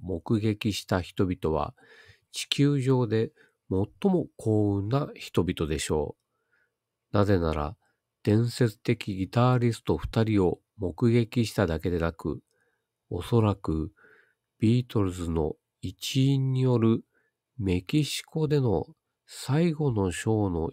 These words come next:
一つにも立ち会えたからです。以上、ポール・マッカートニーとセント・ヴィンセントがコロナキャピタル二〇二四で忘れられないライブを披露したとの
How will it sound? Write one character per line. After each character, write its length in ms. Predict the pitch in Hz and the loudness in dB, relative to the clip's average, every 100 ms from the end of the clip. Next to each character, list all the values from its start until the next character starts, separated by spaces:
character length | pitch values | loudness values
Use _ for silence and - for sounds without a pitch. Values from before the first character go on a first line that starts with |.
| - | -10
一 320 | - - 113 | -8 -2 -2
つ 200 | - 110 | -2 -4
に 200 | 104 110 | 0 2
も 240 | 139 160 - _ _ _ _ 82 | 2 0 -4 _ _ _ _ -4
立 120 | 80 | -2
ち 260 | - 98 | -2 0
会 140 | 85 80 | 2 0
え 40 | |
た 280 | - 135 - - _ | 0 -2 -2 -8 _
か 200 | - 80 | -6 -2
ら 100 | 76 | -2
で 120 | 71 | -4
す。 400 | - - - _ _ _ _ _ _ _ _ _ _ _ _ _ _ _ _ | -10 -16 -20 _ _ _ _ _ _ _ _ _ _ _ _ _ _ _ _
以 120 | 143 | 2
上、 340 | 151 123 - - _ _ _ | 4 4 0 -6 _ _ _
ポ 140 | - | 0
ー 40 | 127 | 2
ル・ 80 | 131 | 4
マ 140 | 131 | 2
ッ 40 | 123 | 0
カ 160 | - 131 | 0 0
ー 20 | |
ト 160 | - 98 | 2 2
ニ 200 | 87 85 | 0 0
ー 40 | |
と 280 | - 78 - _ _ | -2 -2 -4 _ _
セ 220 | - 117 | -2 0
ン 100 | 135 | 0
ト・ 180 | - 139 | 0 2
ヴ 60 | |
ィ 160 | 131 143 | 4 2
ン 60 | 127 | 2
セ 180 | - | 2
ン 80 | 90 | 0
ト 160 | 82 78 | 0 -2
が 220 | 78 78 - - - _ - | -2 -4 -12 -20 -20 _ -14
コ 200 | - 117 | -2 2
ロ 140 | 156 | 2
ナ 180 | 156 147 | 2 -2
キ 140 | - | -2
ャ 60 | 135 | -4
ピ 120 | - | 0
タ 120 | 107 | 0
ル 240 | 85 - 160 127 | 0 -2 -6 -2
二 180 | 107 | 2
〇 240 | 131 143 131 | 2 2 0
二 280 | 113 117 117 | 0 2 2
四 280 | 110 90 | 2 0
で 240 | 78 78 - _ _ _ - | -2 -4 -6 _ _ _ -2
忘 360 | 98 - 143 | -2 -2 -2
れ 140 | 156 156 | 0 2
ら 160 | 147 | 2
れ 100 | 143 | 0
な 200 | 139 139 | 0 0
い 140 | 143 - | 0 0
ラ 180 | 131 135 | 2 2
イ 100 | 123 | 2
ブ 180 | 120 135 | 2 2
を 120 | 120 | 0
披 180 | - 117 | -2 2
露 200 | 107 98 | 2 2
し 80 | |
た 100 | 104 | -2
と 160 | 101 135 | -2 0
の 200 | 160 | -2